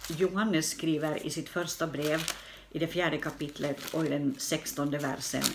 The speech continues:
Där finns en formulering som är underbar och som ni som har hört mig predika många gånger så har garanterat hört mig citera det här. Det står så här: "Eh,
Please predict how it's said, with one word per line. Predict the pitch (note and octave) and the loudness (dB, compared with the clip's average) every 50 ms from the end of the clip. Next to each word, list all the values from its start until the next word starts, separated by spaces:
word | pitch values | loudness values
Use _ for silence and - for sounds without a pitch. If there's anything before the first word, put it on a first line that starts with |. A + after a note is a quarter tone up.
| - | -2
Där | - D#3+ D#3+ | -2 -4 -2
finns | - E3 D3 - | -2 -2 -4 -4
en | D#3 | -4
formulering | C#3 - D#3 D#3 D3 D3 C#3+ D3+ D3+ D3 C#3 C3+ C3+ | -6 -6 -6 -6 -4 -2 0 0 2 2 4 4 4
som | C3+ - D3 C#3 | 2 2 0 0
är | D#3 - - - - | 0 0 0 2 2
underbar | F#3+ F#3 D#3+ D3+ C#3 C3+ C3+ D3 D3 C#3+ C3+ | 4 2 2 2 0 -2 -2 -2 -2 -4 -2
och | C#3+ D3 D3 C#3 | -2 -2 -4 -4
som | - - C#3+ C#3+ D3 C#3 - - - - - - - - | -2 0 0 0 0 -2 -4 -8 -18 -18 -18 -18 -14 -8
ni | - E3 D#3+ | -4 -2 0
som | - E3+ D#3+ | 2 2 2
har | D#3+ D3+ F3+ G3 | 2 4 4 2
hört | F#3+ F#3+ | 2 2
mig | D#3 D#3+ D#3 | 2 2 0
predika | D3 - - D#3+ D#3 D#3+ D#3 C#3+ - D3+ D3 D3+ | 0 0 0 2 2 2 2 2 2 2 4 4
många | D3+ D3 D3 C#3+ | 4 4 2 0
gånger | C#3 D3 D3 D3 - C3 | 0 0 0 -2 -2 -2
så | C3 - | -4 -4
har | C3+ C#3+ C#3+ C#3 - - - - - - - - - - - | -6 -4 -4 -6 -6 -8 -12 -18 -20 -20 -20 -20 -20 -20 -16
garanterat | - C#3 C#3 D#3 D3 D3+ D3+ C#3 - F3 E3 D3 D3 C#3+ | -8 -4 -2 -2 0 0 -2 0 0 0 0 0 0 -2
hört | - D#3 C3+ - - | -4 -4 -4 -4 -4
mig | D#3+ - | -4 -4
citera | - - - - E3 D3+ C#3+ D3 - | -4 -4 -4 -2 -2 -2 -2 -2 -4
det | - C#3 | -4 -4
här. | C3+ D3 C#3+ - - | -4 -4 -4 -4 -6
Det | - | -6
står | - - F#3+ F3+ | -4 0 0 0
så | E3+ E3 D3 | 0 -2 -4
här: | C#3 D3+ D#3+ D#3 D#3+ F#3 G#3 G3+ - - - - - - - - - - - - - - - - - | -2 0 0 2 2 2 0 -2 -4 -12 -18 -18 -16 -16 -16 -16 -16 -16 -18 -20 -20 -20 -20 -8 -4
"Eh, | - D#3 D3+ D3+ | 0 0 2 2